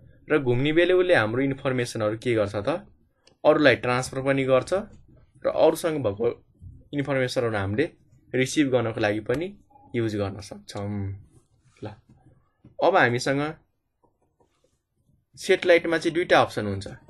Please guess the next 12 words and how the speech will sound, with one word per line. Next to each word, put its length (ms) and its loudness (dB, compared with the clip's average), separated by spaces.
एउटा 180 4
अपलिङ्क, 560 0
एउटा 220 6
डाउनलिङ्क, 540 -2
होइन? 120 -6
र 80 2
यो 140 6
हाम्रो 220 0
फेरि 240 -2
सेपरेट 500 2
हुन्छन् 300 -4
है, 80 -2